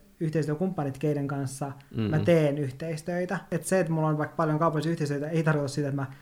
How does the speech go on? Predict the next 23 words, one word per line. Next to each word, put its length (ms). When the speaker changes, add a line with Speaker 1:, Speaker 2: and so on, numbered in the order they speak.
Speaker 1:
suostuisin 500
kaikkiin 460
niin 120
kuin 120
yhteistyöihin. 1000
Speaker 2:
Niin. 340
Speaker 1:
Enkä 240
valikoisi 420
sitä, 180
koska 240
sit 220
välillä 220
tuntuu 360
silleen, 380
että, 140
että 140
jos 200
joku 260
niin 260
kuin 340
vaikuttaja 440
tekee 380
yhteistyötä 920